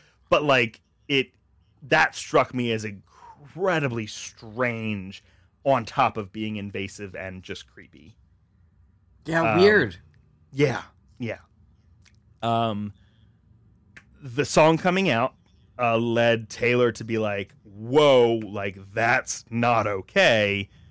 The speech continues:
Speaker 1: I'm not, not all right with that." To which, on Snapchat, Kim Kardashian released a series of videos. You know, Kanye West is this very,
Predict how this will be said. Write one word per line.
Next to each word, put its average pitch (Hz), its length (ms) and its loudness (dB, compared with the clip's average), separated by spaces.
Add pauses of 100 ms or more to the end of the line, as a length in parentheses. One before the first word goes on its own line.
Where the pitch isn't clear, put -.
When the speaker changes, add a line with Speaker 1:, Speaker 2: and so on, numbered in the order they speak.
(340)
Speaker 1:
I'm 123 200 -6
not, 123 360 2 (720)
not 135 360 2
all 117 140 6
right 120 220 4
with 107 200 -6
that." 92 360 -6 (840)
To 139 260 -2
which, 139 720 2 (180)
on 160 300 6
Snapchat, 147 920 -2 (200)
Kim 147 540 -4 (520)
Kardashian 127 800 2
released 113 580 -6 (340)
a 120 80 -2
series 180 500 0
of 131 120 2
videos. 107 960 -2 (120)
You 123 100 -10
know, 98 140 -10 (300)
Kanye 135 340 2
West 120 320 0
is 110 180 -8
this 117 400 -10 (460)
very, 123 840 0